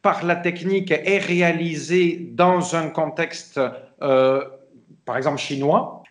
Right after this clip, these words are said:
euh, est-ce qu'on n'est pas dans du transhumanisme ? Parce qu'il n'y a pas de... Il n'y a pas la transfiguration individuelle, euh, comme tu l'as décrite, euh, précédemment, et il n'y a même pas le mot transhumanisme. Euh, ils n'en auront pas besoin, semble-t-il,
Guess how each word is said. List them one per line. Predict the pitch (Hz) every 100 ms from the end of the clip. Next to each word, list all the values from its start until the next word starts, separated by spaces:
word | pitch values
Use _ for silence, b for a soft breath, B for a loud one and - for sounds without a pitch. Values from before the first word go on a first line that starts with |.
| -
euh, | 147 -
est-ce | 185 175 -
qu'on | 226 214 196
n'est | 185 180
pas | 214
dans | 208 170
du | 160 160
transhumanisme ? | 160 165 170 190 269 226
Parce | 170 -
qu'il | 190 185 - 160
n'y |
a | 170
pas | - 208 175
de... | 147 151 151 139 B B -
Il |
n'y | 147
a |
pas | 226
la | 220
transfiguration | 185 180 180 175 170 185
individuelle, | 175 156 165 180 165
euh, | 151
comme | 147 160 151 147
tu | -
l'as | 139 135
décrite, | 135 - 180 175
euh, | 135 135 131 131 139 135
précédemment, | 147 143 143 147 202 254
et | 180
il |
n'y | 151
a |
même | 170 175
pas | 196 190
le | 170
mot | 175 175
transhumanisme. | 160 156 156 156 165 220 208 170 151 - B B B
Euh, | - 143
ils | 151 143
n'en | 151
auront | 151 147
pas | 147 151
besoin, | 139 147 175
semble-t-il, | 175 139 135 131 - 208 208 139